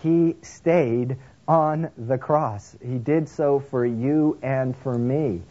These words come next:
And now if we are in Christ, we have that power residing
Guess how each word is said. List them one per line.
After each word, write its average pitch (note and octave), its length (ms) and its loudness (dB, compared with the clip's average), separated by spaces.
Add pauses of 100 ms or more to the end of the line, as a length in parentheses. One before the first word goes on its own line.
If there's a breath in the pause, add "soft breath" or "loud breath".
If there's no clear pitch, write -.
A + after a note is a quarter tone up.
(280 loud breath)
And C3 140 2
now C#3+ 220 6
if C3+ 120 -4
we C#3 120 4
are C3 80 4
in D3 240 -2
Christ, C3 400 -2
we F3+ 280 -4
have C3 420 -4
that B2+ 300 -2
power A#2 500 0
residing A2+ 640 -2